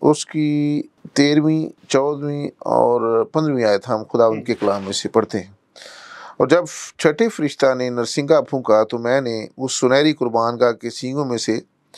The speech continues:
Speaker 1: जो खुदा के सामने है, ऐसी आवाज़ सुनी कि उस छठे फरिश्ता से, जिसके पास नरसिंगा था,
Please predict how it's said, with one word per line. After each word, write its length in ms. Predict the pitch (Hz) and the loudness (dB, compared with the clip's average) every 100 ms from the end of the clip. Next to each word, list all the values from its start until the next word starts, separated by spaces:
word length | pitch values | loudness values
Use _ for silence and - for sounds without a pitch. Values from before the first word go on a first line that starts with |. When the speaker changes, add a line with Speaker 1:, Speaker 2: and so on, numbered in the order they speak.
| - - - - 127 | -20 -20 -20 -14 0
Speaker 1:
जो 120 | 139 | 2
खुदा 300 | 143 143 147 | 2 2 2
के 160 | 151 156 | 0 -2
सामने 420 | 147 139 139 135 | 0 -2 -4 -4
है, 340 | 117 123 131 135 | 0 2 2 0
ऐसी 400 | 127 - 220 - | 0 -2 -6 -2
आवाज़ 320 | 117 95 101 | 0 0 -2
सुनी 480 | - 143 135 113 120 _ _ _ - | -2 -4 -4 -6 -12 _ _ _ -4
कि 80 | - | 2
उस 200 | 175 170 | 2 2
छठे 340 | - 147 190 | 0 4 4
फरिश्ता 400 | 180 147 139 160 | 2 -2 0 0
से, 160 | 147 135 | 0 -6
जिसके 460 | 120 156 - 147 120 | -4 -4 -2 -4 -4
पास 480 | - 117 120 127 120 | -2 2 2 2 -4
नरसिंगा 520 | 110 - 147 151 123 | -8 -4 0 2 2
था, 300 | 113 98 | 0 -2